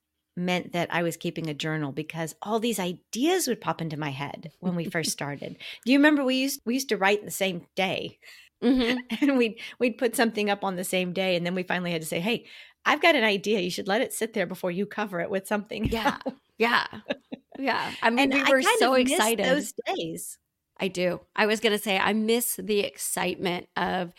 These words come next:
Speaker 2: the idea and the sharing and the, just, just to put it out in the world. And there's sometimes,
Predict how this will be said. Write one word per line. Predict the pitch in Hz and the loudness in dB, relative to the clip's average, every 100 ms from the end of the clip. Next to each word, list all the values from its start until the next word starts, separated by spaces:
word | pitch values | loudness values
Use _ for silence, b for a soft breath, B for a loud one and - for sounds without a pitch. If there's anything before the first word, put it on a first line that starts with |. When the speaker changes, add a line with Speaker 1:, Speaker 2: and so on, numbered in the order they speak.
| B B B | B B B
Speaker 2:
the | 220 180 | 0 0
idea | 180 175 202 196 175 160 - | 0 -4 0 2 2 -2 -4
and | 180 190 | -2 -2
the | 175 | -2
sharing | - 208 190 180 170 170 170 - | -2 0 0 -2 -4 -6 -8 -8
and | 175 180 175 | -8 -6 -6
the, | 175 175 - | -6 -8 -4
just, | 262 240 - | -4 -2 -6
just | - 285 - | -8 -6 -8
to | - _ _ - | -10 _ _ -10
put | 233 | -6
it | 233 | 0
out | 208 - | 0 2
in | 196 | -2
the | |
world. | 160 165 185 185 - - - | -2 0 0 0 -4 -4 -4
And | 165 151 160 156 156 b b b | -2 -2 -2 -4 -6 b b b
there's | 208 220 | -4 -2
sometimes, | 240 220 233 262 311 571 - - | 0 0 0 -2 -2 -2 -6 -14